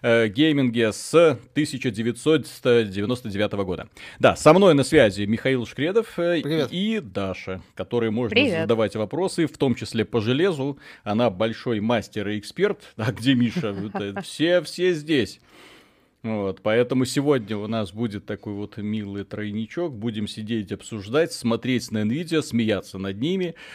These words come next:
Speaker 1: Э, смеяться в том числе, я надеюсь, по хорошим причинам, но если нас будут очередной раз пичкать гиммиками формата R T X перевернёт, э, ваше, а, мироощущение от того, как будут выглядеть игры в будущем, мы, конечно, эту лапшу будем сразу же снимать, потому что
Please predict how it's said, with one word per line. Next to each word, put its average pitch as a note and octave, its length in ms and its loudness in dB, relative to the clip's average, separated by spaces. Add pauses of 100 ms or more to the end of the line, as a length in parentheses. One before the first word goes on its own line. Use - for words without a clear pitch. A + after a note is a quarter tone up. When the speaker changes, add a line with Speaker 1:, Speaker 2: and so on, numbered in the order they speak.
(140)
Speaker 1:
Э, A2 240 4
смеяться A#2+ 560 -2
в - 60 -8
том A#2 220 -2
числе, A#2+ 420 -2
я C#3+ 300 6
надеюсь, C3+ 640 2
по - 120 -2
хорошим F3+ 520 0
причинам, D3+ 560 0
но C#3 180 2
если C#3+ 380 0
нас A#2+ 400 0
будут A#2 320 -4
очередной A#2+ 500 0
раз G#2 380 -4
пичкать A2 420 -4
гиммиками D3 500 0
формата A#2+ 520 0
R A2+ 160 2
T B2+ 160 -2
X - 160 -6
перевернёт, A#2 680 0
э, G#2 220 -2
ваше, G#2+ 800 0 (480)
а, A2+ 240 2
мироощущение A#2 1300 2 (100)
от A#2 240 -4
того, B2+ 260 6
как A2 200 -2
будут A2 240 -8
выглядеть A2 460 -2
игры A#2 220 0
в G2+ 80 -8
будущем, F#3+ 460 -4
мы, D#3 100 0
конечно, A#2+ 380 0
эту A2 160 -6
лапшу G#2+ 320 -2
будем A2 300 -4
сразу G2+ 320 -2
же F#2+ 100 -8
снимать, D3 400 0
потому A2 300 -4
что - 280 0